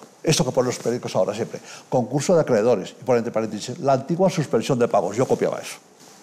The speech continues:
El día este, pues, vi un documento que hablaba de la crisis. En un periódico vi que estos en América se llamaban ninjas a estos. Y entonces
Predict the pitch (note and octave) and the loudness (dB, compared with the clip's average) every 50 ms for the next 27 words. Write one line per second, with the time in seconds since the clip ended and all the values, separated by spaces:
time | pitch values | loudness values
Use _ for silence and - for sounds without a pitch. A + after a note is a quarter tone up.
0 | - - - - - - A#2 A2 A#2 C3+ D3 D3 D3+ C#3+ - - D#3 D3+ D3+ C#3+ | -20 -20 -20 -12 -6 -4 -4 -2 0 2 4 4 4 2 2 2 2 2 2 0
1 | B2 - - B2 C3 D3 D3+ - - B2+ C3 C3 B2+ B2 A#2+ A#2 A#2+ C3 C3 - | -2 -2 -2 -2 -2 -2 -2 -2 -4 -4 -2 -2 -2 -4 -2 -2 -2 -2 0 0
2 | C3 C#3 C3+ D3 C3+ - A2+ A2 A#2 B2+ C3 B2+ A#2+ A#2+ - - D3+ C3+ - F#2+ | 0 2 2 2 2 4 4 4 6 6 6 6 4 4 2 0 -2 -2 -2 -4
3 | - - - - - - - - - - - - - - - - - _ _ _ | -6 -8 -10 -14 -18 -20 -20 -20 -20 -20 -20 -20 -20 -20 -20 -20 -20 _ _ _
4 | _ - - - - - - - - - - A#2 A#2+ B2+ C#3 D3 C#3+ E3+ D#3 D#3+ | _ -20 -20 -20 -20 -20 -18 -20 -16 -6 -2 0 0 2 0 0 2 2 4 6
5 | E3 E3 D#3+ F3+ F3 F3 E3+ F3 - C#3 C3 C#3+ C#3+ - C#3 C#3 C3+ C3+ C3+ C3+ | 6 6 6 6 4 2 2 -2 -4 -2 -2 0 0 2 2 4 4 4 4 2
6 | - - C#3+ C3+ C3 - - D3+ C#3+ - - - - - - - E3+ C3 C3 C3 | 0 -2 -2 -2 -2 0 -2 -2 -2 -2 -8 -16 -20 -20 -12 -8 -4 -2 0 0
7 | D3 D3+ D3+ D#3 C#3+ A#2+ C3+ C#3+ C#3+ C3+ C3+ C3+ E3 E3 C#3+ - G2+ F#2+ - C3+ | 2 2 2 2 2 2 2 0 0 0 2 2 2 2 2 2 -2 0 2 2
8 | C#3+ C#3+ - - - - - - - - - - - - - - - - - - | 2 2 0 -4 -6 -8 -8 -14 -20 -20 -20 -20 -20 -20 -20 -20 -20 -20 -20 -20
9 | - - - - - _ _ _ _ - - - - - - - - - - D3 | -20 -20 -20 -20 -20 _ _ _ _ -20 -20 -20 -20 -20 -20 -20 -20 -6 -4 -2
10 | D3+ D3 F#3+ F3+ - | 0 2 2 0 0